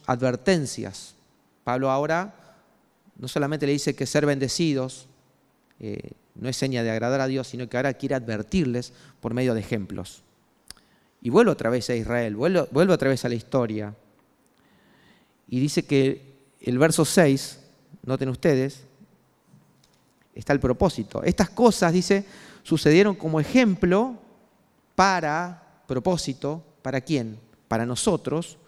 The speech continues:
"a fin de que no codiciemos lo malo como ellos codiciaron", ¿sí? Que no les pase a ustedes. <laughs> Que no les pase a ustedes.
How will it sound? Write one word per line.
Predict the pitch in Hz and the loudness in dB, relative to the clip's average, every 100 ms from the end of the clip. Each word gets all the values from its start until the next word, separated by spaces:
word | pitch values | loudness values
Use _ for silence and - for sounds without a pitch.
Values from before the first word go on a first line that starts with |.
| - - - _ _ _ - | -20 -20 -20 _ _ _ -8
"a | 151 | -8
fin | - 311 262 220 262 - - - _ - | 4 8 8 6 0 -10 -20 -20 _ -6
de | 147 147 | 0 0
que | 147 139 | 2 0
no | 175 180 | -2 -2
codiciemos | 165 135 117 135 139 135 | -2 -2 -2 -6 -6 -8
lo | 123 | -4
malo | 123 131 123 | -4 -4 -4
como | 107 104 | -8 -8
ellos | 104 113 | -8 -10
codiciaron", | - 104 - 123 101 110 _ | -10 -10 -6 -6 -8 -20 _
¿sí? | - 147 - _ _ _ _ _ _ _ _ _ _ _ _ _ _ _ _ _ _ _ - | -16 -16 -16 _ _ _ _ _ _ _ _ _ _ _ _ _ _ _ _ _ _ _ -6
Que | 127 | -2
no | |
les | 175 | 0
pase | - 165 | 0 -2
a | 135 | -2
ustedes. | 240 131 92 - _ _ _ _ _ _ _ - | -2 -2 -4 -12 _ _ _ _ _ _ _ -8
<laughs> | - 131 - _ _ _ _ _ _ _ _ _ _ | -6 -6 -8 _ _ _ _ _ _ _ _ _ _
Que | - | -6
no | 151 | -2
les | 165 | 0
pase | 165 147 | -2 -4
a | |
ustedes. | - 180 135 110 - | -4 -4 -4 -6 -12